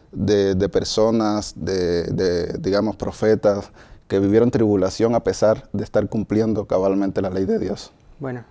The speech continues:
Speaker 2: este, yo creo que la, la, la más redundante o la que más, eh, explícita se me hace es la de Job. ¿verdad? Y en el sentido también, yo sí, eh, contestando un poco la pregunta también que le hicimos al experto o añadiendo, yo siento que el enemigo se enfoca en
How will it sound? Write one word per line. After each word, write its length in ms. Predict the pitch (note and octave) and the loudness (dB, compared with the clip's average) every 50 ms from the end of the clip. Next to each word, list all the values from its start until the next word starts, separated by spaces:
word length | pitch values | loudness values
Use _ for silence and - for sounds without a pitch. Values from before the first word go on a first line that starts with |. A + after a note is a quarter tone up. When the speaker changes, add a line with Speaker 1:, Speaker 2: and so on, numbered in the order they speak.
| - - | -20 -14
Speaker 2:
este, 440 | - B2 A#2 - - - - B2+ B2 | -12 -12 -12 -12 -10 -6 -4 -2 0
yo 100 | B2+ C#3 C3+ | 0 0 0
creo 180 | D#3 D#3 C#3 | -2 -4 -2
que 120 | - C#3+ C3 | -2 -4 -2
la, 260 | B2 A#2+ A#2 A2+ A2+ | -2 -2 -2 -4 -6
la, 400 | A#2 A#2 A#2 A2+ A2+ - - - _ _ - - - | -8 -10 -10 -10 -10 -10 -12 -16 _ _ -18 -10 -8
la 200 | B2+ B2 A#2+ A#2+ | -6 -4 -4 -4
más 240 | A#2+ C3 D3 D3 | -4 -4 -4 -4
redundante 540 | D3+ D#3+ D3+ C#3+ C3+ C3+ B2+ C3 C3 A#2+ C3 | -2 -2 -2 -2 -2 -2 -4 -4 -4 -4 -4
o 40 | A#2+ | -4
la 120 | A#2 A#2 | -4 -6
que 100 | A2+ A#2 | -8 -8
más, 540 | A#2 A#2 A#2+ B2 C3+ C3 - - - - - | -8 -8 -6 -8 -8 -10 -14 -20 -20 -18 -12
eh, 100 | A#2+ A#2+ | -12 -12
explícita 640 | - - - - - - D3 C#3 D3 C#3+ - - A#2+ | -12 -12 -14 -12 -4 -2 -2 -2 -2 -4 -4 -6 -10
se 140 | - B2 | -8 -8
me 100 | A#2+ A#2+ | -8 -6
hace 220 | A#2+ B2+ - D3 C3+ | -8 -8 -6 -6 -6
es 120 | B2+ - | -6 -4
la 120 | C#3 C3+ A#2+ | -4 -4 -4
de 100 | A#2 A2 | -4 -8
Job. 320 | - - C3+ B2 A#2 - - _ _ _ _ _ _ _ _ _ _ _ - - | -8 -6 -6 -6 -6 -6 -12 _ _ _ _ _ _ _ _ _ _ _ -16 -14
¿verdad? 380 | B2 A#2 A#2+ B2 C3+ B2+ C3+ C3+ | -10 -10 -8 -10 -10 -10 -10 -8
Y 140 | C3+ C#3 D3+ | -4 -2 0
en 100 | C#3+ D3 | 0 0
el 60 | C#3 | 0
sentido 320 | - D3 C3+ - F3+ F3+ | -2 -4 -2 2 2 2
también, 320 | E3+ - D3+ D#3 E3 E3 E3 | 2 2 0 0 2 2 2
yo 100 | E3 E3+ | 0 0
sí, 140 | E3 F3+ - | -2 -4 -6
eh, 240 | - E2+ A2 D3+ - - - - | -6 -4 -4 -4 -4 -4 -6 -4
contestando 540 | - D#3 D3+ C3 C#3+ - - D#3+ E3 E3 E3+ | -4 -4 -4 -4 -6 -8 -8 -6 -4 -2 -2
un 120 | D#3+ D#3+ D3+ | -2 -4 -2
poco 260 | - D#3 C#3+ E3+ D3+ | -4 -4 -2 -2 -4
la 120 | C#3 C3 | -4 -4
pregunta 300 | - C3 C3 C#3+ C#3 C#3+ | -4 -4 -4 -4 -4 -6
también 280 | B2 B2+ B2 B2+ C3 A#2+ | -6 -6 -6 -6 -4 -4
que 80 | C#3+ | -4
le 60 | C3 B2 | -4 -4
hicimos 200 | A#2 B2+ B2+ B2 | -4 -6 -6 -6
al 100 | B2 A#2 | -6 -6
experto 460 | A2 - - - C3 B2 - - A#2+ | -8 -8 -4 -4 -4 -4 -2 -2 -2
o 100 | A#2 A#2 | 0 0
añadiendo, 680 | A2+ A#2 A#2 A2+ A#2 B2 C3 C3 C3 B2+ A#2 A#2 A2+ _ _ _ _ _ - _ _ - - - - - - - _ _ _ - - _ _ | -2 -4 -6 -4 -2 -2 -2 -2 -2 -4 -6 -8 -12 _ _ _ _ _ -20 _ _ -20 -20 -20 -20 -20 -20 -20 _ _ _ -20 -20 _ _
yo 140 | - E3 D#3+ | -2 -2 0
siento 320 | D#3+ G3 F#3 - G3+ F#3+ | 0 -2 -2 -2 -2 -2
que 100 | - E3+ | 0 0
el 80 | C#3+ C#3 | 0 0
enemigo 540 | C#3 C3+ C3+ C3 C3+ D3 D#3 E3 D3+ F3 E3 | 0 0 0 0 0 2 0 0 0 -2 -4
se 140 | - - | -4 -6
enfoca 560 | C#3+ C3 C3 - D#3+ E3+ E3 - G3+ G3 F3 D#3 | -8 -8 -4 -2 -4 -2 0 0 -2 0 0 -2
en 320 | D3 C#3 C3+ C3 - | -2 -2 -2 -4 -6